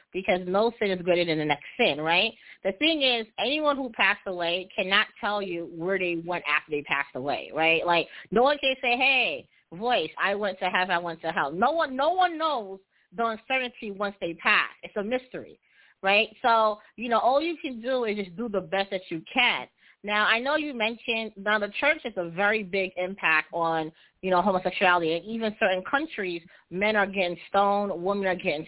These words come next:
stoned, they go into jail. People in America have it pretty good, um, if they're gay, right? You can't go into Saudi Arabia or those other strict countries like Pakistan, um, and be, uh,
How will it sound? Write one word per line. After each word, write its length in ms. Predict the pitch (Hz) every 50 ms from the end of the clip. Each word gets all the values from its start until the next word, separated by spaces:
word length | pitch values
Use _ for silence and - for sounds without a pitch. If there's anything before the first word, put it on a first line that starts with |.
| - -
stoned, 400 | - 202 202 208 202 202 196 185
they 120 | 185 185
go 240 | 180 190 185 175 175
into 180 | 170 151 135 135
jail. 420 | 143 156 208 214 202 202 208 202 - - - - - - _ _ _ - 196 202
People 260 | - 339 370 440 403
in 60 | 294
America 360 | 262 247 247 254 269 262 233 220
have 120 | 233 214
it 120 | 185 185
pretty 260 | - 285 254 220 170 160
good, 460 | 160 196 214 220 202 180 160 151 147 - - _
um, 220 | 170 175 175 - -
if 120 | 196 185 185 -
they're 140 | 180 165 160
gay, 440 | 160 165 180 165 135 101 - - -
right? 320 | 165 180 190 185 190 190 180
You 140 | 190 208 208
can't 280 | - 311 311 285 240
go 200 | 233 247 254 240
into 380 | 226 214 214 - 220 196 180 170 - _
Saudi 260 | - 202 202 190 185
Arabia 760 | 185 175 180 185 190 190 190 190 185 185 180 180 175 175 175 - - - _ _ -
or 180 | 190 190 185
those 160 | 185 185 185 185 -
other 220 | 196 202 185 185 180 - - -
strict 260 | - 220 196 - - -
countries 460 | - 175 202 202 - - 170 156 160
like 160 | 156 147 143 -
Pakistan, 760 | 170 185 190 - 190 185 - - 190 190 185 185 185 180 - - - - - -
um, 240 | 190 185 180 175 175 -
and 160 | 208 196 196
be, 220 | 180 208 208 196 180 165 - - -
uh, 40 | 202